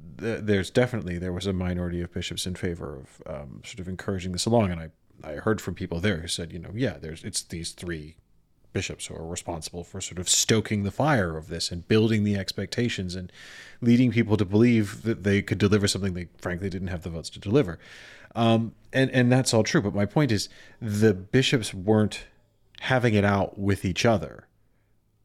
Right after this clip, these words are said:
during the council, that the people who refused to resume their seats were not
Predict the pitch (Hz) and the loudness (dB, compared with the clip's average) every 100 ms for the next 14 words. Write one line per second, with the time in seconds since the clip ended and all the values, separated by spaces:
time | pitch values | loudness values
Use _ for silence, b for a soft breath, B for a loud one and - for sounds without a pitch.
0 | _ _ - 110 110 98 90 87 147 120 | _ _ -14 2 4 4 0 -2 0 0
1 | - - 85 92 90 - 104 - 120 104 | 0 -4 -6 -4 -4 -4 -2 2 4 6
2 | 101 98 - 101 - 87 92 87 87 - | 4 4 0 -2 -2 -4 -2 -2 -2 0
3 | 104 - - 101 98 90 78 | 0 0 -4 0 2 0 -6